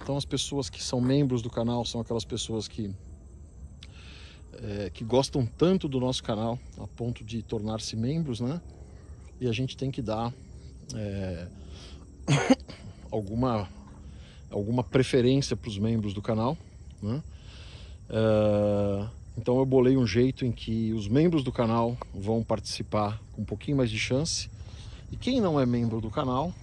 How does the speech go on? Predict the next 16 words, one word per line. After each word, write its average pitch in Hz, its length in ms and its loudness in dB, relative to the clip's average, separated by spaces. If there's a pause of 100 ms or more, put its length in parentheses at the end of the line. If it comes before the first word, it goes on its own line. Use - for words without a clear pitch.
(100)
né, 120 280 -2 (540)
também 147 340 6
vai 143 120 0
participar 117 680 -2 (320)
com 113 60 -6
uma 113 120 0
chance, 117 520 -2 (1040)
é, 101 600 2 (1300)
com 107 60 -4
uma 107 120 2
chance 107 380 0
de 107 240 -2
ganhar, 104 440 2
com - 120 -6
uma 104 120 0
chance, 101 580 -2